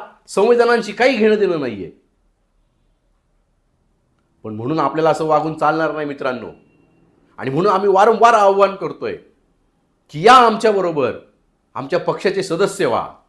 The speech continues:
आपण ठिकठिकाणी वेगवेगळी आंदोलनं सुरू करूयात,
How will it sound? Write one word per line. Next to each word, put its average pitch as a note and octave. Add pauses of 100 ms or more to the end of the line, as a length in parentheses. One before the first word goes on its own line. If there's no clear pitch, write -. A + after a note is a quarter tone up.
(1500)
आपण E3+
ठिकठिकाणी G3
वेगवेगळी F#3+
आंदोलनं G#3
सुरू F#3
करूयात, B2